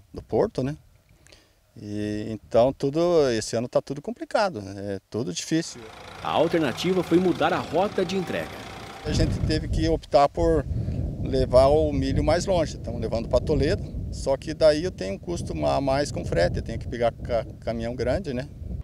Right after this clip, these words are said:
Speaker 2: O presidente do Sindicato Rural de Cascavel está preocupado com essa situação.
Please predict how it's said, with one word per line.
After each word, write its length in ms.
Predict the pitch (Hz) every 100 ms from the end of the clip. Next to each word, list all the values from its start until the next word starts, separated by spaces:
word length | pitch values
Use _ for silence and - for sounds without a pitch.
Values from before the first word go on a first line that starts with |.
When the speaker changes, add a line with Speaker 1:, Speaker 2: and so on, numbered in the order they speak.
| - -
Speaker 2:
O 100 | -
presidente 680 | 117 - 185 120 90 156 175
do 100 | 135
Sindicato 520 | 110 131 110 127 131 101
Rural 240 | 104 98
de 100 | 95
Cascavel 640 | 139 143 135 107 165 113
está 240 | 92 - 147
preocupado 680 | - 247 202 - 160 180
com 140 | 165 160
essa 260 | 170 165
situação. 600 | 117 185 190 170 - -